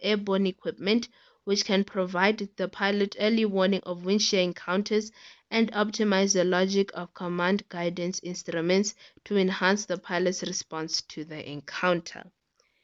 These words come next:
And that is the end of today's episode. It has been a long one.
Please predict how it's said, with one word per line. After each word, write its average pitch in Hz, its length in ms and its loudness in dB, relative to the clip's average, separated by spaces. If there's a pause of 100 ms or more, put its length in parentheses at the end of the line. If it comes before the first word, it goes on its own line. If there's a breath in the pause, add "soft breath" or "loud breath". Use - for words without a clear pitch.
(180)
And 185 220 -4
that 233 340 -2
is 190 260 -6
the - 200 -16 (140)
end 208 320 0 (240)
of 185 420 -2 (240)
today's 175 560 -2
episode. 160 680 -4
It 196 200 0
has 185 260 2
been 175 220 -2
a 151 80 -2
long 175 440 0
one. 175 280 -2